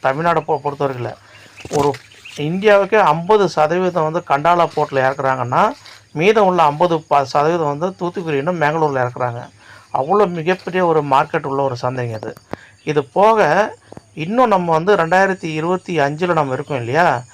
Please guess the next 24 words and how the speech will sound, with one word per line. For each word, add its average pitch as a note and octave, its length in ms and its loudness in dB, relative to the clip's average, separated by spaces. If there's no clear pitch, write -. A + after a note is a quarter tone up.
ரெண்டாயிரத்தி G#3 800 2
எழுபத்தஞ்சு F3+ 680 2
வர D3+ 280 4
வரைக்கும் D3 380 0
கூட C#3 440 0
இப்போ F3 560 0
விவசாயிகள் E3 680 0
மேல D3 380 -2
கொஞ்சம் E3 380 -4
அளு-, D#3+ 360 2
அளவுக்கு F3 420 2
அதிகமா D#3 320 -2
ஆர்வம் D#3 440 2
இருக்கு A#2+ 260 -4
மரம் D#3+ 340 2
நடுறதுல. B2+ 600 -2
இன்னும், A3 420 0
இன்னும் G#3+ 340 0
ஒரு A#3+ 120 6
ஐம்பது F3 300 2
வருஷம், F3+ 240 0
நாற்பது F3 360 2
வருஷம் E3+ 320 0
நட்டுக்கிட்டு, G3 500 2